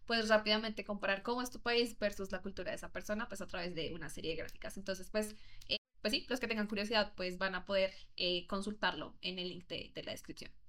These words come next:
Entonces, bueno, rápidamente, ¿cuáles son esas seis dimensiones culturales que define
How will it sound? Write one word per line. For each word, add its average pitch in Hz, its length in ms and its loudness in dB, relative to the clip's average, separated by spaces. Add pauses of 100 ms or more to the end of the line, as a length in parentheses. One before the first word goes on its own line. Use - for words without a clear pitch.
(220)
Entonces, 262 380 6
bueno, 208 240 2
rápidamente, 320 920 6
¿cuáles 269 260 8
son 262 120 -2
esas 254 200 -2
seis 269 220 6
dimensiones 254 500 0
culturales 214 580 2
que 240 320 4
define 202 600 -2